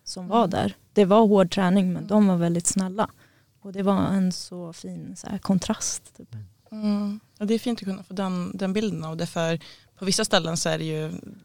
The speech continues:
Speaker 2: tyvärr så att om man kommer in som ensam tjej att, eh, ja, men, säg att du sätter ett bra slag på en, på en snubbe och då ska de minsann visa, tro inte att du, du är någonting, liksom. Eh, det är absolut inte så på alla ställen,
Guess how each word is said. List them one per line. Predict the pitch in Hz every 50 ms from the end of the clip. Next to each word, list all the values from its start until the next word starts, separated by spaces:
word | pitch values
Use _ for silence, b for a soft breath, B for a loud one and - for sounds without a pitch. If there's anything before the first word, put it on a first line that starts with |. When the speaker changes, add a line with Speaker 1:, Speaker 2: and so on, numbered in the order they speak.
| _ - 180
Speaker 2:
tyvärr | - 185 170 165 156
så | 160 - 170
att | 151 160 151 - 156
om | 156
man | 156 147 151 - -
kommer | - 170 147 151
in | 151 151
som | 151 - 151 147 147 147
ensam | - 165 160 147 - 160 160
tjej | - - 160 151 151 151 147 b b b b b b b b b _ -
att, | 160 139 - _ _ _ -
eh, | 156 143 135 90 82 - -
ja, | 190
men, | 180 170 165 151 165
säg | - - - 170 175
att | 175 170
du | - 151
sätter | - - - - - - - 190 - - 233 175 120
ett | 139
bra | 143 139 123 - 151
slag | - - 143 131 139 139
på | - 151
en, | 139 135 135 135 135 - -
på | - 151
en | 143
snubbe | - - 151 139 135 127 143 131 135
och | 143 143
då | 151 160 151 143 143
ska | - - - - - - - 147
de | 139 143 143
minsann | 147 151 - 143 143 143
visa, | 143 143 147 - 143 147
tro | - - - 156 139 139
inte | 135 139 - 151
att | 156 - -
du, | - - - 156 185 180 - _ _
du | - 170 165
är | 160 160 160
någonting, | 165 160 175 170 160 156 -
liksom. | - - - - 160 165 175 175 - -
Eh, | 170 165 160 156 156 175 127 - - - -
det | 180 170 170
är | 165
absolut | 151 - - 170 175 170 170 -
inte | 156 147
så | 143 - 151
på | - 160
alla | 165 165 175
ställen, | 175 175 165 156 180 185 180